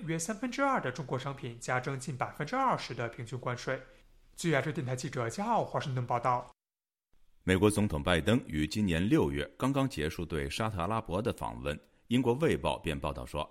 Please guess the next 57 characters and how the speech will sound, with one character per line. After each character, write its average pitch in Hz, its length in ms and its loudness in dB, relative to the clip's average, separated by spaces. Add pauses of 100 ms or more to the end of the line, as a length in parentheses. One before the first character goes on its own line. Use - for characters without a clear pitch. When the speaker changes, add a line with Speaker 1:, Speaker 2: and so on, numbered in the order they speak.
Speaker 2:
中 98 140 -4
国 90 80 2
领 82 120 0
导 69 140 -2
人 69 180 -4
习 - 160 -2
近 101 220 0
平 82 320 -2
将 82 240 -2
于 73 160 -4
下 98 260 -2
周 71 160 -6
访 67 240 -8
问 64 140 -10
沙 65 220 -8
特。 76 200 -6 (460)
如 101 160 0
果 80 100 -2
成 87 240 -4
行， 98 400 -2
这 85 120 0
将 87 180 2
是 76 280 0
习 92 180 -4
近 101 120 0
平 82 380 -4
在 73 240 -2
新 113 220 -2
冠 107 160 0
疫 98 100 -2
情 78 220 -6
后 90 260 -4
首 60 260 -6
次 - 200 -2
出 131 180 -2
访。 - 380 -8 (460)
为 170 120 2
什 92 140 -2
么 95 100 2
美 82 160 0
中 135 180 -2
两 76 160 -2
国 87 140 -2
领 95 140 0
导 67 160 -2
人 69 200 -6
相 135 240 -4
继 135 140 -4
出 - 220 -6
访 - 180 -10
沙 151 220 -2
特 185 260 -4
呢？ 64 180 -6 (280)
而 87 80 -4
习 101 160 -2
近 101 160 -2
平 82 200 -2